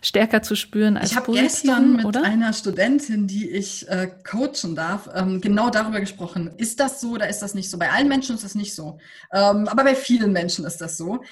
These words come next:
Speaker 2: Wir merken uns das negative Feedback, ähm, und vergessen das Positive oder hängen an dem Negativen. Das ist erstmal ganz nützlich, weil wir dadurch möglicherweise uns verbessern,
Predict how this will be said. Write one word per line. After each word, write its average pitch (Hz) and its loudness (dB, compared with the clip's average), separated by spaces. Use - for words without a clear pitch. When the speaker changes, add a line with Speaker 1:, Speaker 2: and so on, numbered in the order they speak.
Speaker 2:
Wir 196 2
merken 196 2
uns 214 -4
das 202 -8
negative 202 -4
Feedback, 202 -6
ähm, 190 -4
und 190 -4
vergessen 208 0
das 202 -6
Positive 190 -6
oder 185 -2
hängen 226 0
an 196 -2
dem 190 -2
Negativen. 190 -4
Das - -6
ist 240 -4
erstmal 240 -4
ganz 190 -6
nützlich, 208 -4
weil 185 -4
wir 180 -4
dadurch 196 -6
möglicherweise 190 -2
uns 196 -2
verbessern, 202 -4